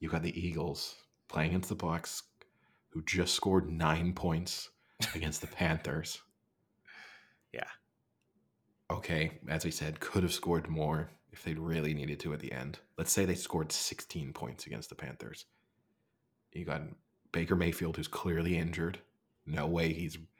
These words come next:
Speaker 1: fully healthy by next Monday night. And
Speaker 2: You have to take the Eagles.
Speaker 1: they're
Speaker 2: You can't not.
Speaker 1: two and a half,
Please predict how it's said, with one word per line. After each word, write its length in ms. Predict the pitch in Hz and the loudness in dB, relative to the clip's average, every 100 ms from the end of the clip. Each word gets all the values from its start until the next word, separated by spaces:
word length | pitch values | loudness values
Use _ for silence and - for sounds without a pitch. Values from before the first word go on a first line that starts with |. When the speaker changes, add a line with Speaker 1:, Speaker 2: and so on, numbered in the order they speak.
| _ | _
Speaker 1:
fully 420 | - - 87 80 | -12 -2 0 2
healthy 420 | 78 76 73 - 76 | 2 -2 -2 -6 -4
by 440 | 73 69 67 71 _ _ _ _ - | -2 -2 -4 -8 _ _ _ _ -8
next 480 | 78 71 - - - | -6 -4 -4 -6 -12
Monday 400 | 82 80 80 - | -4 -2 0 -2
night. 300 | 62 78 73 - - - _ _ _ _ _ _ _ _ _ _ _ _ _ _ _ _ _ _ | -4 -6 -8 -12 -16 -18 _ _ _ _ _ _ _ _ _ _ _ _ _ _ _ _ _ _
And 600 | 85 82 82 82 80 80 - _ _ _ _ _ _ _ _ _ _ _ _ _ _ - | -4 -2 0 -2 -2 -6 -12 _ _ _ _ _ _ _ _ _ _ _ _ _ _ 2
Speaker 2:
You 120 | 131 | 12
have 220 | 147 135 | 12 12
to 80 | 123 | 8
take 200 | 117 107 | 2 2
the 60 | 101 | -2
Eagles. 460 | 98 71 - - _ - | -2 -4 -8 -12 _ -4
Speaker 1:
they're 120 | - | -2
Speaker 2:
You 60 | |
can't 280 | - 147 101 | 4 8 10
not. 80 | 110 | 10
Speaker 1:
two 60 | 127 | 8
and 0 | |
a 40 | |
half, 160 | 95 | 4